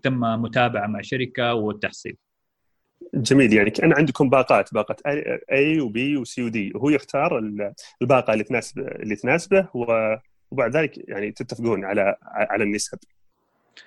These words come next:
Speaker 1: آم، إيه، إن-، هو مو، م-، الشركة ما هي اللي تختار، نحن اللي نضع ال-، هذه ال-،
Speaker 2: أوكي.
Speaker 1: التقييم حسب، حسب الخطورة. يعني نحن ندرس الخطورة، نقول: "والله خطورتك دي".
Speaker 2: أها.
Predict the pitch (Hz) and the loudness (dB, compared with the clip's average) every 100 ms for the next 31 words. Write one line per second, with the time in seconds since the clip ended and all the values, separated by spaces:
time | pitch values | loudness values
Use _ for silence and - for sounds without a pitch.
0 | - _ - 156 135 135 131 - - 208 | -20 _ -12 -4 -2 0 -2 -8 -4 0
1 | 196 165 156 - 143 190 214 185 170 151 | 0 0 -4 -6 2 6 6 4 0 -2
2 | 156 - 151 202 208 196 185 165 127 - | -6 -6 0 2 4 4 4 4 2 -2
3 | - 151 175 - 131 123 120 131 135 139 | -2 0 0 0 -2 -2 -2 -2 0 2
4 | 107 120 117 113 120 113 113 107 110 110 | 0 0 -2 0 0 0 -2 0 -2 -2
5 | 117 117 101 120 151 - - 151 - - | -4 -4 -2 -2 -2 -4 -4 -4 -6 -6
6 | 147 139 - - 104 107 - 127 170 131 | -2 -2 -2 -2 0 -2 0 0 2 2
7 | 131 135 123 - - 156 135 139 135 127 | 4 2 -2 -4 -2 -2 0 0 0 -2
8 | - 147 127 131 123 160 127 | 0 0 4 2 4 4 4